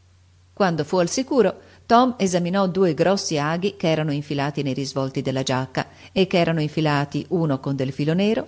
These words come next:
e l'altro con del filo bianco. Disse: "Non l'avrebbe neanche notato se non fosse stato per Sid. Maledizione, certe volte cuce col bianco e certe volte col nero.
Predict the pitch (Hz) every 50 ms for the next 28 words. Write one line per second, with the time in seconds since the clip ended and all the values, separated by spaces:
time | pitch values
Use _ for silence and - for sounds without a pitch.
0 | - - - - 233 233 185 139 120 123 131 - - 151 - - 131 123 127 131
1 | - - 123 123 110 - 120 113 117 120 120 - 117 - - - - - - -
2 | - 139 135 131 - - - - 117 - - - - - - - - - - -
3 | - - - - - - - 175 170 175 180 180 185 190 196 190 190 190 202 220
4 | 240 233 - 233 208 190 180 - 120 123 - 190 - - 147 151 143 - - 160
5 | - 175 165 - - 170 170 - 165 - 170 151 - - 180 156 - - - -
6 | - _ _ _ _ - 208 233 233 190 165 - 156 143 - - 170 139 131 139
7 | 139 - - - - - 214 185 185 - 196 202 190 175 151 - 143 - - 160
8 | 151 - 175 - 208 208 202 202 262 262 262 254 233 240 220 214 - 226 202 214
9 | 208 180 180 180 170 - 175 - 180 165 160 156 147 147 147 156 147 - - -